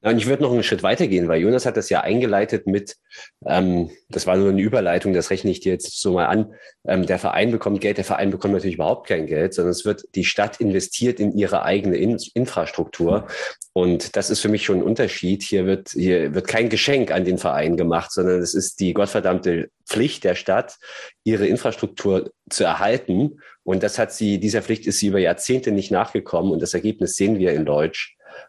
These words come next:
mit allen, äh, negativen Folgen für den Verein und den, dem krassen Einsatz, den es auf Vereins- und Fansseite gibt, um dieses Gelände da so mühselig in ganz kleinen Schritten auf Vordermann zu bringen.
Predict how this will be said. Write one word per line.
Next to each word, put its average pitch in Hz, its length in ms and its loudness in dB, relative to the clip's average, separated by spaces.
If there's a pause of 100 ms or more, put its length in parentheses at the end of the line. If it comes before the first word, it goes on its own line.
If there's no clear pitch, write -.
(180)
mit 90 200 0
allen, 98 500 2 (100)
äh, 85 260 0 (160)
negativen 104 500 0
Folgen 98 320 2
für - 100 0
den 90 160 2
Verein 92 580 0
und 87 460 -2
den, 85 260 2
dem 85 200 -2
krassen 92 500 0
Einsatz, 98 460 0
den 90 160 2
es 92 160 -2
auf 92 180 0
Vereins- 98 480 0
und 90 100 -2
Fansseite 95 560 0
gibt, 98 300 -2
um 92 300 0 (500)
dieses 92 260 -2
Gelände 107 320 2
da 95 300 2
so 98 240 0
mühselig 113 640 2
in 90 80 -2
ganz 104 220 0
kleinen 101 260 0
Schritten - 280 -4
auf 76 120 0
Vordermann 101 460 2
zu 78 160 -8
bringen. 85 380 0